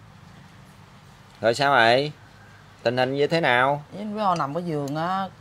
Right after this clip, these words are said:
Speaker 2: cái, cái, cái gì bụi dạt á. À, cái gội đầu khó dữ lắm.
Speaker 1: Đúng rồi, từ khi có giường của ba Tài tới giờ thì, à, tiện cái là mình muốn gội đầu giờ nào mình gội mình ên cũng được nữa.
Speaker 2: Dạ.
Speaker 1: Còn cái, à, cái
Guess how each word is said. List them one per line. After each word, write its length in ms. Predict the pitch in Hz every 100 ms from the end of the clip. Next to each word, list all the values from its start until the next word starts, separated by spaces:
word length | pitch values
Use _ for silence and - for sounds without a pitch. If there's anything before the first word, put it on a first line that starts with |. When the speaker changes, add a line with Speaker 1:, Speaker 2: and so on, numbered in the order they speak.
| - -
Speaker 2:
cái, 200 | - 175
cái, 180 | 170 196 -
cái 120 | 208
gì 60 | 180
bụi 160 | 151
dạt 240 | 156 143 139
á. 180 | 190 196 - - - - - - - - - - - - - -
À, 220 | 170 165
cái 100 | 180
gội 160 | 147 156
đầu 180 | 151 147
khó 260 | - 214
dữ 140 | 240 208
lắm. 280 | 214 240 254 - - - - - -
Speaker 1:
Đúng 220 | 110 120
rồi, 180 | 98 87 -
từ 140 | 98
khi 180 | 90 107
có 180 | 104 123
giường 280 | 120 98 90
của 220 | 98 113
ba 140 | 117
Tài 320 | 107 101 95
tới 200 | 92 117
giờ 300 | 123 101 92 92
thì, 260 | 92 92 90
à, 220 | 92 90 90 90 -
tiện 300 | 92 90 101
cái 100 | 117
là 100 | 113
mình 240 | 92 90
muốn 140 | 107 135
gội 200 | 92 98
đầu 160 | 95 92
giờ 120 | 95
nào 160 | 92 90
mình 160 | 90
gội 160 | 90 92
mình 160 | 104
ên 260 | 92 113 110
cũng 140 | 117
được 180 | 120 90
nữa. 120 | 95 117 -
Speaker 2:
Dạ. 300 | 143 131 139 - - - - - - -
Speaker 1:
Còn 160 | 95
cái, 240 | 90 120 127
à, 680 | 117 107 107 104 104 104 101
cái 160 | 110